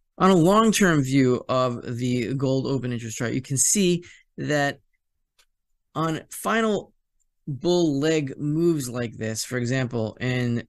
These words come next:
twenty twenty, in the August twenty twenty high,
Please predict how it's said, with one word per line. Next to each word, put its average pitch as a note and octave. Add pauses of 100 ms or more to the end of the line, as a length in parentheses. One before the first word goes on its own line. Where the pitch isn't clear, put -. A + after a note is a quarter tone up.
twenty C3+
twenty, C3
in B2+
the B2
August A#2+
twenty B2
twenty A#2
high, C3+